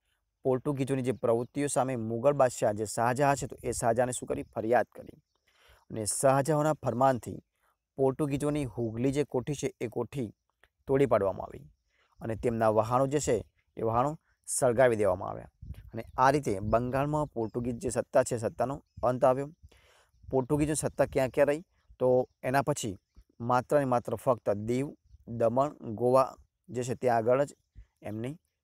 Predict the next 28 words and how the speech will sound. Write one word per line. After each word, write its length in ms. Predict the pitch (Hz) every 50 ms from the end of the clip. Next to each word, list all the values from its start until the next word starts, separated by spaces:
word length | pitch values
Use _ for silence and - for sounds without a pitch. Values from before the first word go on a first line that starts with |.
| _ -
સત્તા 300 | 101 98 - - 123 117
રહી, 120 | 110 117
એટલે 160 | 110 107 104 110
કે 60 | 107
ત્યાં 200 | - 123 120 113 - - - _ _ _ _ -
પૂરતી 280 | 123 104 - 135 139 143
જ 80 | 165 - _ _ _ _ _ -
મર્યાદિત 560 | 117 117 127 127 120 127 113 107 107 95 -
રહી. 200 | 92 92 - - _ _ _ _ _ _ _ _ _
આગળ 160 | 113 123 123
જોઈએ 180 | 107 98 104 101
મિત્રો 160 | 104 92 107
પ્રશ્નો. 360 | 104 107 101 - - 127 139 185 _ _ _ _ _ _ _ _ _ _ _ _ _ _ _ _ - - - _ _ _ _ _ _ _ -
ભારતમાં 520 | 113 107 113 123 135 143 131 151 156 156
સૌથી 580 | 147 - - 123 117 - - 160 160 151 147 - _ _ _ _ _ _ _ _ _ -
અને 140 | 135 139
છેલ્લે 500 | 131 - - 139 123 123 127 123 101 92 - _ _ _ _ _ _ _ _ _ _ -
કઈ 160 | 156 147 147
યુરોપિયન 300 | 143 135 120 135 135 123
પ્રજા 220 | 120 110 110 98
આવી 140 | 92 - -
હતી? 180 | - - 110 110 - _ _ _ _ _ _ _ _ _ _
તો 60 | 104
ભારતમાં 540 | 98 113 113 120 131 123 - 143 139 147 143
સૌપ્રથમ, 800 | - - - - - 135 135 131 - 135 120 - 110 95 - - _ _ _ _ _ _ _ -
સોરી, 200 | - 107 113 127
ભારતમાં 360 | 120 113 127 123 127 123 139
સૌપ્રથમ, 640 | 127 - - 135 131 127 147 135 - 156 160 175